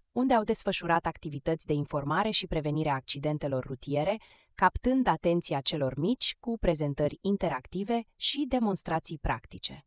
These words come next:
Copiii au avut ocazia să învețe direct de la polițiști regulile de circulație și importanța respectării acestora pentru a preveni implicarea în evenimente rutiere nedorite.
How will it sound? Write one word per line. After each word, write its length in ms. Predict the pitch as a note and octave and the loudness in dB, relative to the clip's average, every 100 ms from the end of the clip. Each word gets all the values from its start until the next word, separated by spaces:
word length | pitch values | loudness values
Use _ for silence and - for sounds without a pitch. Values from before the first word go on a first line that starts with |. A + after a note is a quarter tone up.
| _ | _
Copiii 420 | - - C4 C#4 | -2 2 2 4
au 100 | G3+ | 6
avut 260 | E3+ F3 G3+ | 6 6 0
ocazia 420 | E3 E3+ D#3+ E3+ | 4 4 6 6
să 140 | - | 6
învețe 340 | D#3 D3 F#3 E3+ | 4 2 2 2
direct 440 | D#3 D#3+ F#3+ - | 2 4 2 0
de 100 | D#3 | -2
la 100 | C#3+ | 0
polițiști 580 | - C3 B2+ D#3+ F#3+ - _ | 0 -2 -2 -2 -2 -6 _
regulile 480 | - F#3+ G#3 G3+ F#3 | 0 2 4 2 2
de 80 | D#3+ | 2
circulație 720 | - - C3 B2 - D3 F#3 _ - - | -4 -6 -4 -2 0 -2 -6 _ -20 -8
și 160 | - | -2
importanța 580 | G3 F#3 F3 G#3+ A#3+ A#3+ | 0 4 4 4 4 2
respectării 580 | E3+ - D#3 - F3 D#3 | 2 2 0 0 2 2
acestora 540 | - E3 - F3 F3+ F#3 _ - - | 0 0 2 2 2 0 _ -20 0
pentru 260 | G3 F#3+ | 2 4
a 60 | F3 | 6
preveni 460 | - D3+ D3+ F3+ - | 6 4 2 0 2
implicarea 560 | F3 D#3 C#3 E3+ E3 | 0 0 -2 2 4
în 80 | D#3 | 4
evenimente 600 | C#3+ C3+ C3+ C3+ D3+ D3+ | 2 0 0 2 0 0
rutiere 500 | C#3+ C3+ - C3 C3+ | -4 -4 -4 -2 0
nedorite. 640 | C3 C3+ B2+ G#2+ - - | -2 -2 -4 -8 -12 -18